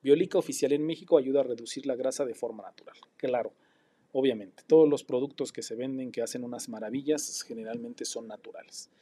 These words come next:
Suplemento dietético, aceleración del metabolismo, aumento del estado de ánimo, aprieta la piel, combate la celulitis, supresión del apetito. Es decir, es una maravilla. Tiene cuatro punto ocho de cinco de calificación por las personas que lo han utilizado.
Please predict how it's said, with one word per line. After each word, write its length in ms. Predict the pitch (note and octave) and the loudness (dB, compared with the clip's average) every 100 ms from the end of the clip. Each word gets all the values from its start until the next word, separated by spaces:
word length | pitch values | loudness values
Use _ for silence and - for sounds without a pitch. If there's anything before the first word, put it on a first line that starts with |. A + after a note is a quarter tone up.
| _ _ | _ _
Suplemento 480 | - C#3+ D3 D#3+ D#3+ | -6 4 6 6 4
dietético, 540 | D#3 D3+ E3 E3 E3+ E3 | 4 4 2 0 4 4
aceleración 540 | D3+ A#2 A2+ - A#2+ | 4 -2 -4 -4 -8
del 80 | A#2 | -8
metabolismo, 720 | A#2 B2+ C3 D3 C#3+ D3 D3 | -6 -2 0 0 -2 -4 -4
aumento 460 | B2+ A#2 B2 B2 A#2 | -4 -6 -6 -6 -8
del 100 | G#2+ | -8
estado 320 | - B2 A2+ | -8 -4 2
de 140 | C3 | 4
ánimo, 400 | D3+ C#3+ C#3+ D3 - | 4 4 -2 -4 -6
aprieta 380 | - - B2 A#2 | -14 -8 -6 -6
la 80 | A2+ | -6
piel, 400 | - D#3 D3 D3 | -4 2 2 2
combate 360 | C3 A#2 G#2+ A2 | -6 -6 -8 -8
la 100 | G#2+ | -10
celulitis, 640 | A#2 A#2+ C#3+ - D3 - | -8 -8 -8 -8 -12 -10
supresión 500 | - C3 B2 - A2+ | -10 -10 -10 -10 -8
del 120 | G#2+ | -8
apetito. 580 | G#2+ B2+ - D3+ D3+ D3+ - _ _ - - _ _ _ - | -6 -8 -8 0 4 4 2 _ _ -20 -20 _ _ _ -4
Es 140 | D#3+ | 0
decir, 220 | D3 - | 2 4
es 120 | D#3+ D#3+ | 4 4
una 120 | D3+ | 2
maravilla. 440 | B2+ A2+ B2 A2+ | 2 0 -2 -6
Tiene 200 | - C#3 | -6 -2
cuatro 260 | C3+ D3+ D3 | 4 4 4
punto 320 | E3 D#3 D#3+ | -6 4 8
ocho 220 | D3+ - D3 - | 8 4 -10 -8
de 120 | C3 | -6
cinco 400 | B2 - E3 D#3 D3+ | -4 -4 -2 4 4
de 60 | |
calificación 680 | - A#2 A2 - A#2+ - C#3 | 2 -6 -8 -8 -6 -4 -4
por 140 | C#3+ | -4
las 120 | B2+ - | -6 -6
personas 440 | A#2 - B2+ B2+ | -10 -12 -16 -16
que 120 | - | -16
lo 80 | G#2+ | -16
han 80 | G#2 | -16
utilizado. 480 | - - - - | -20 -18 -14 -14